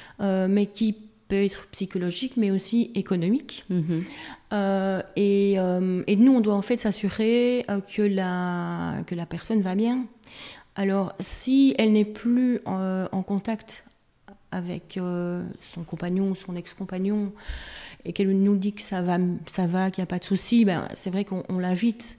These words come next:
Speaker 1: surtout à ne pas hésiter à reprendre contact avec nous si ça devait se reproduire. Mais quand,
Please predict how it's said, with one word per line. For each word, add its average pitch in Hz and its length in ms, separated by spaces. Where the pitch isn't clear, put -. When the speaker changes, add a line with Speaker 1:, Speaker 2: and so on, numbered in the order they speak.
Speaker 1:
surtout - 360
à 196 40
ne 185 60
pas 190 100
hésiter 190 360
à 196 40
reprendre 185 300
contact 180 340
avec 180 240
nous 214 120
si 214 160
ça 185 140
devait 180 260
se 180 100
reproduire. 214 640
Mais 185 180
quand, 214 640